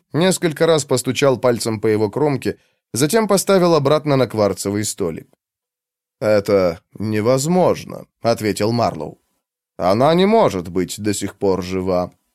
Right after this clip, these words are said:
Она бы уже была древнее древности». «Надеюсь», ответил Веллис. «Ради её же блага, во имя всех богов». Волны на озере искрились от солнечных лучей —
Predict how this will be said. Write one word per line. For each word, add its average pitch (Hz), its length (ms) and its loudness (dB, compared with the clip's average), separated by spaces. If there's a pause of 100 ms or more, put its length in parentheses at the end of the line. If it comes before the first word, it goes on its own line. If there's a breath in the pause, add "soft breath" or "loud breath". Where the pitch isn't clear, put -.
(120)
Она 113 300 2
бы 160 140 2
уже 170 300 2
была 151 600 2
древнее 110 640 0
древности». 113 760 -4 (720)
«Надеюсь», 180 1040 0 (120)
ответил 104 480 0
Веллис. 95 540 -4 (880)
«Ради 202 360 2
её 226 340 2
же 196 180 -2
блага, 160 680 4
во 151 220 4
имя 202 320 2
всех 165 320 2
богов». 156 800 0 (680)
Волны 190 640 4
на 185 160 4
озере 175 400 2
искрились 165 520 -4
от 147 120 0
солнечных 143 640 0
лучей — 131 580 -2